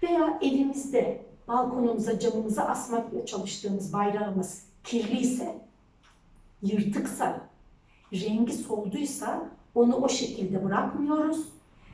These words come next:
Alıyoruz, yerine yenisini güzel, temiz bir şekilde asıyoruz. Ve bayrağımızı her zaman evimizde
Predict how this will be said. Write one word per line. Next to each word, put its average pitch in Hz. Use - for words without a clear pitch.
Alıyoruz, 311
yerine 233
yenisini 220
güzel, 214
temiz 320
bir 214
şekilde 208
asıyoruz. 165
Ve 220
bayrağımızı 240
her 262
zaman 202
evimizde 220